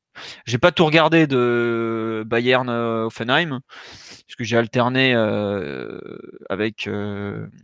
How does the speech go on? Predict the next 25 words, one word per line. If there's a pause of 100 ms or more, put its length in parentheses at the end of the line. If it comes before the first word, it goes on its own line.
(760)
de
forte,
formidable
Lyon-Strasbourg. (460)
La
Ligue
un
des
talents
est
en, (240)
la
Ligue
des
talents
est
en
pleine
forme. (1000)
Euh,
mais
bon,
euh,
voilà,
quoi.